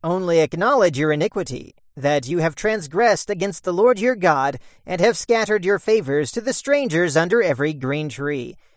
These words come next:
And you have not obeyed my voice,' declares the Lord. 'Return, O faithless sons,' declares the Lord,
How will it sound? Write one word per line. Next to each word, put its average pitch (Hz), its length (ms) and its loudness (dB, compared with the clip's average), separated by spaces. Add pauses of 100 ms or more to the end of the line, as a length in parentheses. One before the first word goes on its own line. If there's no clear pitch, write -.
And 156 200 -4
you 151 100 -2
have 147 180 2
not 165 320 0
obeyed 165 380 4
my 208 280 4
voice,' 196 460 0
declares 160 440 0
the 208 120 0
Lord. 165 400 -2 (560)
'Return, 147 680 0
O 233 180 6
faithless 185 520 2
sons,' 135 480 -2
declares 147 480 0
the 147 140 0
Lord, 170 340 0